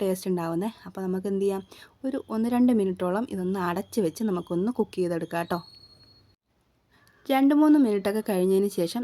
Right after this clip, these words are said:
നമുക്കിതങ്ങ് തുറന്ന് നോക്കാം. അപ്പോഴത്തേക്കും സെറ്റായിട്ടുണ്ടാവും. ഇനി നമുക്ക് വേണ്ട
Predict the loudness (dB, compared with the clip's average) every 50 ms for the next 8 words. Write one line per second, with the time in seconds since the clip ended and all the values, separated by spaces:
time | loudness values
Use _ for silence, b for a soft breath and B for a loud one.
0 | -4 -2 -2 0 0 0 0 -2 0 0 0 0 2 2 2 4 4 4 4 2
1 | 0 -2 -8 -16 _ B B B B B B B 0 4 4 4 4 2 0 0
2 | -2 -4 -2 -2 -4 -4 -4 _ 0 2 2 2 2 0 -2 -2 -2 -2 -4 -4
3 | -6 -8 -6 0 4 6 6 6 6 4 2 0 0 0 0 0 0 0